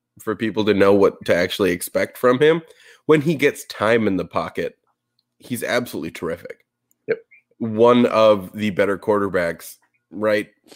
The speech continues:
Speaker 1: When he gets time, and who knows if he's actually gonna get that time, especially at Texas.
Speaker 2: For
Speaker 1: Um, and he, he's also a guy that, that seems to excel,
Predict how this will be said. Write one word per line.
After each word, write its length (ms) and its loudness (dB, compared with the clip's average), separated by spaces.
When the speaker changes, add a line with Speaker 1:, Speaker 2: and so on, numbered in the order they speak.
Speaker 1:
When 220 -2
he 80 -4
gets 260 -2
time, 420 -4
and 160 -4
who 100 -4
knows 240 -2
if 60 -20
he's 160 -8
actually 340 -4
gonna 220 -4
get 220 -2
that 180 2
time, 240 -4
especially 440 -6
at 120 -10
Texas. 640 -10
Speaker 2:
For 160 -14
Speaker 1:
Um, 400 -2
and 380 2
he, 380 -6
he's 280 -6
also 380 0
a 40 -2
guy 280 2
that, 380 0
that 200 -6
seems 300 -2
to 160 -4
excel, 720 -2